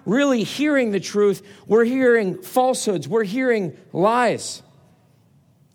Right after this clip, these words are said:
And the lies tell you God wants you to be happy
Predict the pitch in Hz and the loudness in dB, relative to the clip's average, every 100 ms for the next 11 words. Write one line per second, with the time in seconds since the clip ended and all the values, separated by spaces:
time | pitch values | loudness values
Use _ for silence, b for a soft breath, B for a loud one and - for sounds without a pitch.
0 | _ _ - 190 196 208 240 254 196 - | _ _ -6 -2 2 2 2 0 -2 -2
1 | 254 262 233 185 175 175 170 b b b | 2 2 2 0 0 -2 -6 b b b
2 | 214 214 208 233 - 226 214 202 208 226 | 0 2 2 0 -2 -6 -2 0 2 0
3 | 233 311 | 0 -4